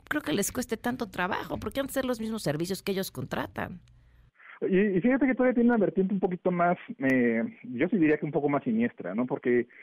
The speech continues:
Speaker 2: presentan esas gráficas y se atreven a afirmar que ese es como que el mapa de una conspiración internacional
Speaker 1: <laughs>
Speaker 2: conspicua y perversa para derrocar al gobierno y cosas por el estilo,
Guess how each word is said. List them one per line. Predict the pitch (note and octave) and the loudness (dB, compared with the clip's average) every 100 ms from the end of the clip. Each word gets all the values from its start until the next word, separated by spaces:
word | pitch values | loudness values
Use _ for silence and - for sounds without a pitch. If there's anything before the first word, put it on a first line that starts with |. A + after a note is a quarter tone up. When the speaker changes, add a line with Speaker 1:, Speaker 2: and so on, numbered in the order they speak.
| - - | -20 -6
Speaker 2:
presentan | E3 E3 A#3+ C4 | 0 4 6 6
esas | B3 B3 | 6 4
gráficas | G#3 F#3+ G3+ - F#3+ G#3 - | 4 2 0 2 2 2 2
y | D3+ | -2
se | - C3+ | 2 0
atreven | - E3 F3+ | 2 2 2
a | E3 | 2
afirmar | B2+ A#2 C3 C#3+ E3 | 2 2 2 2 2
que | C#3 | 2
ese | D3 D#3+ | 2 2
es | D3+ | 0
como | - A#2 A2 | -2 -2 -2
que | - G#2+ A2+ | -4 -2 -2
el | - A#2 A#2+ B2+ | 0 2 4 2
mapa | C#3 D#3 E3 D#3+ | 2 0 2 0
de | D3+ C#3+ | 2 2
una | D3+ | 0
conspiración | D3+ C3 A#2 - B2+ A#2+ - C#3 C#3 | 0 -2 -2 -2 0 0 0 -2 0
internacional | C#3 - B2+ A#2 A#2+ - B2 B2+ C3+ | -2 0 0 2 -2 -2 0 0 0
Speaker 1:
<laughs> | |
Speaker 2:
conspicua | B3+ - - - C3 B2+ | -2 -4 -6 -8 -4 -2
y | |
perversa | A#2 A#2+ A2+ A#2 A#2 A#2+ B2 | 0 0 0 2 0 0 -4
para | A2+ G#2+ | -2 0
derrocar | G#2+ G#2 A2+ | -2 -2 -2
al | A2+ | -2
gobierno | G#2 G2 A2 A2 G#2 | -2 -4 -4 -4 -6
y | |
cosas | G#2+ G#2+ - | -8 -8 -8
por | F#2 | -10
el | D#2 | -10
estilo, | - E2 D#2 | -14 -20 -20